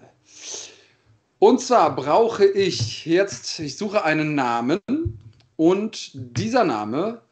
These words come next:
muss, wie immer, wenn es um Namen geht, richtig geschrieben sein. Ähm, Ausnahme sind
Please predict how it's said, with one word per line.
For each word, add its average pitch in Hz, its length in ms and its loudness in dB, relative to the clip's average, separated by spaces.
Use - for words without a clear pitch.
muss, 180 300 -2
wie 156 80 -6
immer, 190 340 4
wenn 123 80 -4
es 117 80 -8
um 120 100 -6
Namen 117 280 -4
geht, - 340 -2
richtig 180 680 -2
geschrieben 139 640 -2
sein. 117 640 -2
Ähm, 151 760 0
Ausnahme 180 640 0
sind 156 560 0